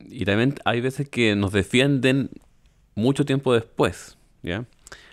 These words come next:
Aun cuando nos hayamos arrepentido de lo que hicimos. Y un poco lo que pasa con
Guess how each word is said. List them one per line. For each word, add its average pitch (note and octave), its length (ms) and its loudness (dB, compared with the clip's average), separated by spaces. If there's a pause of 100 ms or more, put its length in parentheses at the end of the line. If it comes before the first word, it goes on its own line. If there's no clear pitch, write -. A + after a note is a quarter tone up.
Aun G2+ 180 0
cuando A2+ 240 2
nos G#2 180 0
hayamos G#2+ 280 2
arrepentido F#2 540 2
de A#2 40 4
lo A#2 80 2
que A2 80 -4
hicimos. E2+ 500 -2 (680)
Y A#2+ 100 0
un D3 180 4
poco D#3 220 4
lo D#3+ 80 6
que D3+ 120 2
pasa G2+ 460 0 (520)
con G2+ 920 2